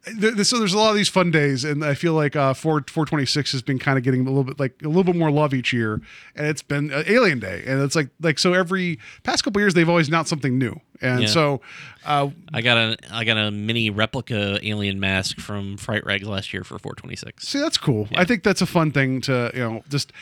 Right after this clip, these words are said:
Speaker 1: you know, it's a nice little tie-in, and it gets you excited for the franchise or whatever, right?
Speaker 2: Mm-hmm.
Speaker 1: So, uh, this year, there's gonna be other things I'm sure announced, but, um, what was it? Uh, I don't know who's putting this out. Um,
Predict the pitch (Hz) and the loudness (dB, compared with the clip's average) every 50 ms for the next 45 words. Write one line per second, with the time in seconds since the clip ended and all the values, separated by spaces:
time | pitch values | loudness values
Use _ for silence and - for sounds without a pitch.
0 | - - - - - _ _ - 143 120 - _ _ - 170 147 - - 160 151 | -18 -18 -18 -20 -20 _ _ -10 -10 -10 -10 _ _ -4 -4 -2 -2 -2 2 4
1 | 175 170 - - - 123 - 151 156 156 151 147 143 143 139 135 131 135 135 135 | 4 2 2 0 -4 -4 0 2 2 4 4 4 4 2 2 2 0 0 -2 -2
2 | 127 147 139 - 147 131 - - 139 135 135 131 - 135 120 117 - 120 120 120 | -2 -2 -2 -2 -2 0 0 0 0 0 -2 -2 -4 -4 -4 -4 -4 -4 -4 -2
3 | - 120 113 113 113 104 107 104 101 95 92 90 90 92 101 104 110 110 120 127 | -2 0 0 0 -2 -2 -2 -4 -2 -4 -4 -4 -6 -6 -6 -6 -4 -4 -2 0
4 | 156 156 143 139 - - - - - - - - - - - 151 147 143 143 139 | 0 2 2 0 -2 -6 -12 -20 -18 -20 -20 -20 -14 -6 -2 0 2 2 2 0
5 | - 156 156 185 269 285 262 - 202 175 147 139 135 131 131 120 _ - - _ | -2 0 2 4 4 6 6 6 4 4 4 4 2 0 -2 -4 _ -14 -20 _
6 | _ _ _ - 165 170 160 135 165 185 170 160 170 156 170 165 143 147 147 135 | _ _ _ -4 0 0 0 2 2 2 2 4 4 4 4 4 4 4 2 2
7 | 127 131 120 - - 135 127 123 120 120 117 117 113 - - - - 139 - 139 | 2 0 2 2 2 2 4 2 2 2 0 0 -2 -6 -8 -12 -10 -6 -4 -2
8 | 131 123 - - - - - - - _ _ - 135 135 131 131 127 123 123 117 | -2 -4 -6 -10 -20 -20 -20 -20 -20 _ _ -2 0 2 2 2 0 0 -2 -4
9 | - - 147 143 135 135 135 117 127 131 123 120 120 117 117 117 113 - - 113 | -6 -4 -4 -2 -2 -2 -2 -2 -2 -2 0 0 0 0 0 -2 -2 -4 -4 -4
10 | 120 127 117 117 110 120 110 - - _ - - 113 113 104 104 98 - 110 104 | -2 -2 -2 -2 -2 -2 -4 -6 -8 _ -8 -6 -4 -4 -4 -6 -6 -6 -6 -6
11 | 98 95 90 - _ - - 110 107 104 101 101 101 95 | -6 -6 -8 -10 _ -14 -12 -10 -8 -8 -6 -6 -8 -8